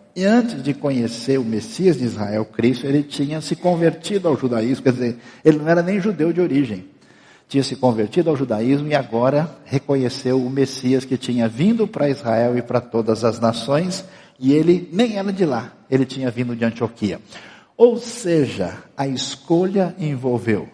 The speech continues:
gente, gente individualmente, gente que tinha condições de ajudar e gente que era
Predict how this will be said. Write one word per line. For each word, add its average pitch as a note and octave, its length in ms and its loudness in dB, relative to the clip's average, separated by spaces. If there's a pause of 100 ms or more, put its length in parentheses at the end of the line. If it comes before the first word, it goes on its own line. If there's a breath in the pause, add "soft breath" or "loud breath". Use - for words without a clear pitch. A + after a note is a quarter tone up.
(120)
gente, C#3+ 1300 0 (400 soft breath)
gente C3+ 880 0
individualmente, A#2+ 2250 0 (760 loud breath)
gente C3+ 1300 0
que C3+ 100 0
tinha D3+ 640 -2 (360)
condições F3 1080 2
de A2+ 100 -2
ajudar A#2 640 2
e D3 180 0
gente C#3 380 -6
que D#3 120 0
era F#3 320 0